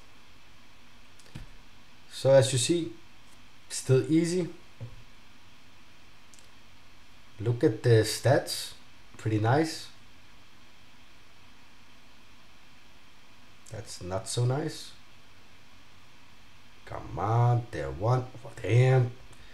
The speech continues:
I'm gonna slow it down for the last fight, guys. Definitely gonna slow it down for the last fight. It should say easy.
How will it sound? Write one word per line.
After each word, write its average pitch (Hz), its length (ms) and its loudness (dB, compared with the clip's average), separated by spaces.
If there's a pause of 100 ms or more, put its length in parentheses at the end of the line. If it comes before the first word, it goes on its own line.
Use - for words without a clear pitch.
(220)
I'm 156 200 6
gonna 196 180 10
slow 156 360 12
it 113 100 10
down 131 300 10
for 110 120 4
the 101 80 4
last 110 320 6
fight, 101 300 2
guys. - 320 -8 (540)
Definitely 143 320 8
gonna 117 180 8
slow 110 240 4
it 104 100 0
down 101 200 2
for - 140 -10
the 95 80 -2
last 98 280 0
fight. 95 240 2 (680)
It 117 140 4
should 120 220 2
say - 380 8
easy. 143 500 6